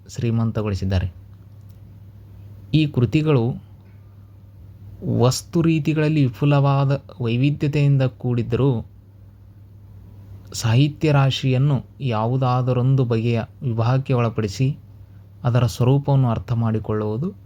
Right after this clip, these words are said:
ಅನಿವಾರ್ಯವಾಗಿದೆ. ಈ ವಿಭಾಗ ಕ್ರಮಕ್ಕೆ ಸಂಬಂಧಿಸಿದಂತೆ ಹಲವಾರು ವಿದ್ವಾಂಸ, ವಿದ್ವಾಂಸ ಕವಿಗಳು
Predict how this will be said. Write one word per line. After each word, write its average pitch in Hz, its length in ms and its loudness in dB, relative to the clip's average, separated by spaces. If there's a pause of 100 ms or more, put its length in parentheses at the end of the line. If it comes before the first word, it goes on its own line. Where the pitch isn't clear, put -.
(160)
ಅನಿವಾರ್ಯವಾಗಿದೆ. 104 720 0 (3000)
ಈ 160 240 2
ವಿಭಾಗ 127 540 2
ಕ್ರಮಕ್ಕೆ 143 640 -2
ಸಂಬಂಧಿಸಿದಂತೆ 127 720 0
ಹಲವಾರು 131 720 0 (600)
ವಿದ್ವಾಂಸ, 120 600 0 (420)
ವಿದ್ವಾಂಸ 123 600 0
ಕವಿಗಳು 113 720 0